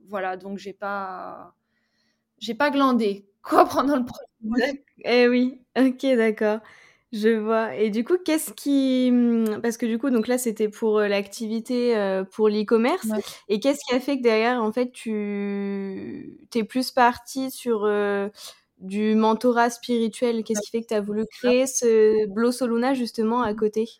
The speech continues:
Speaker 1: Ben, parce qu'en fait, euh, justement, Orso Hoodie, qui est donc ma marque d'e-commerce, ça a été, euh, ce qui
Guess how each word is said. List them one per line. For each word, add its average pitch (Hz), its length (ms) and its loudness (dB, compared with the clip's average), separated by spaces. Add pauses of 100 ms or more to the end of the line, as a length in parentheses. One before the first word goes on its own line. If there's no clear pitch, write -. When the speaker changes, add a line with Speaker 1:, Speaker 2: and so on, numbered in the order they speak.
(300)
Speaker 1:
Ben, 233 260 -2
parce 247 220 -2
qu'en 247 160 -8
fait, 294 320 -6
euh, 226 760 -6
justement, 233 760 -6 (120)
Orso 226 360 -6
Hoodie, 240 340 -2
qui 240 120 -12
est 214 40 -6
donc 208 240 -10
ma 202 140 -10
marque 214 260 -10 (100)
d'e-commerce, 220 520 -10
ça - 180 -12
a - 20 -6
été, 226 440 -8
euh, 180 520 -12 (680)
ce - 140 -20
qui - 240 -20